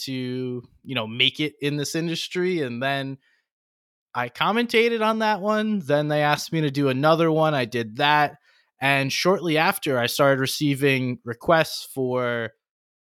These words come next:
actual paid events. So, like, the first two were not paid. I didn't even ask or know to ask for money at that point. And so then I think it was, like, Toronto Fortnite, uh, Esports Arena was doing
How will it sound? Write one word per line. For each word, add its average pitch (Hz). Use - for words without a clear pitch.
actual 139
paid 170
events. 110
So, 123
like, 117
the 131
first 202
two 202
were 147
not 135
paid. 156
I 117
didn't 135
even 123
ask 127
or 117
know 110
to 139
ask 143
for 151
money 147
at 151
that 147
point. 180
And 139
so 147
then 139
I 127
think 156
it 156
was, 135
like, 123
Toronto 135
Fortnite, 156
uh, 117
Esports 160
Arena 160
was 139
doing 143